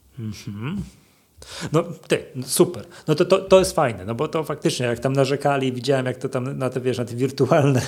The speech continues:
<laughs> klawiatury, no to wstyd, ale no ta-, takie coś, że masz komputer, ale tylko rozszerzasz sobie widok na, że masz to po prostu jakiś gigantyczny obszar roboczy, a nie malutki komputerek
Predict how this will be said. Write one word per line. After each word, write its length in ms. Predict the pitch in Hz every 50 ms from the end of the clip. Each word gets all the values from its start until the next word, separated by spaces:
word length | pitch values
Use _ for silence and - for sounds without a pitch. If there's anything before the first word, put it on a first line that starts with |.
| - - -
<laughs> 200 | - - 165 -
klawiatury, 720 | - 147 123 151 139 - 151 143 - 151 139 139 139 139 135 139 - - - - - -
no 60 | 131
to 120 | - 143
wstyd, 420 | 135 - - - - 156 123 117 -
ale 180 | 127 117 120 117
no 120 | 127 123
ta-, 220 | 123 - 151 -
takie 340 | - - 180 185 180 - 131
coś, 200 | 127 - 123 117
że 80 | 107 117
masz 180 | 117 123 -
komputer, 680 | - - 151 147 143 - 226 196 - 120 110 107 110 -
ale 240 | 120 113 117 120
tylko 400 | 117 120 - 139 131 127 - 139
rozszerzasz 580 | 131 139 135 - - - 185 180 147 139 - -
sobie 300 | - - 120 104 90 107
widok 440 | 95 95 117 113 98 104 101 - -
na, 520 | 113 107 107 107 104 101 104 104 95 98 95
że 100 | 92 101
masz 200 | 101 101 98 -
to 20 |
po 100 | - 110
prostu 200 | - 101 98 -
jakiś 180 | 101 110 104 101
gigantyczny 640 | 107 127 127 123 139 135 127 - 156 139 - - 113
obszar 320 | 110 110 - - 117 110 104
roboczy, 420 | 113 120 113 120 113 110 - 113
a 40 | 107
nie 140 | 110 117 113
malutki 420 | 113 110 107 - - - 110 -
komputerek 680 | - - - 110 107 - 117 - - 110 107 107 - -